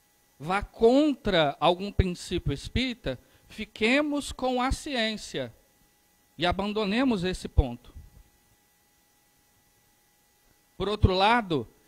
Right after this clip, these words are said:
Denis, já no prefácio de, da sua obra monumental, No Invisível, publicada em mil novecentos e um,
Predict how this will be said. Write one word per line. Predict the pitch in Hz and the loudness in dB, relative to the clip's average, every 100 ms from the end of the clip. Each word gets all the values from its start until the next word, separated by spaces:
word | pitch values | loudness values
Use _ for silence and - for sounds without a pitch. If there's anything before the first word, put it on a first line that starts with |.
| _ 151 | _ -2
Denis, | 220 226 226 269 254 185 - _ _ _ _ _ - | 0 2 0 -2 -2 -8 -14 _ _ _ _ _ -6
já | 240 | -4
no | 277 269 254 | -2 -4 -4
prefácio | - 247 - 254 269 285 254 - 226 165 120 _ _ _ _ 131 | -4 -6 -4 -2 0 0 -2 -10 -8 -8 -10 _ _ _ _ -8
de, | 180 190 - | -2 -2 -2
da | 175 | -4
sua | - 214 | 2 4
obra | 190 196 202 185 175 | 8 8 6 4 0
monumental, | 156 175 220 285 262 190 170 156 160 160 190 202 143 120 _ _ | 0 0 2 2 0 -2 -4 -2 0 2 4 2 -2 -6 _ _
No | 143 180 | -10 -8
Invisível, | 185 165 139 185 240 165 117 - - | -4 -2 -2 -2 -2 -4 -6 -8 0
publicada | 180 185 - 180 185 185 | 0 0 -2 -4 -2 -4
em | |
mil | 185 185 | -6 -2
novecentos | 170 156 165 165 156 151 | -2 -2 -6 -8 -8 -8
e | |
um, | 180 220 | -6 -6